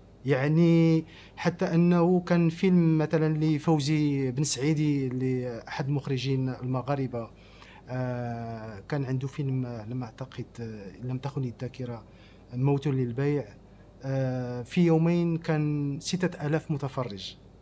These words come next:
في يومين، وهذا كان يعني غير متاح في الأيام العادية، يعني، آه، أعطانا يعني ق-، يعني قوة، يعني لا نقوم بشيء، يعني قوم بشيء.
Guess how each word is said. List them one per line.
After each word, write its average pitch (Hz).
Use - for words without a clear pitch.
في 220
يومين، 202
وهذا 220
كان 226
يعني 208
غير 196
متاح 202
في -
الأيام 175
العادية، 139
يعني، 165
آه، 160
أعطانا 185
يعني 180
ق-، 113
يعني 196
قوة، 202
يعني 143
لا 175
نقوم 180
بشيء، 151
يعني 113
قوم 170
بشيء. 143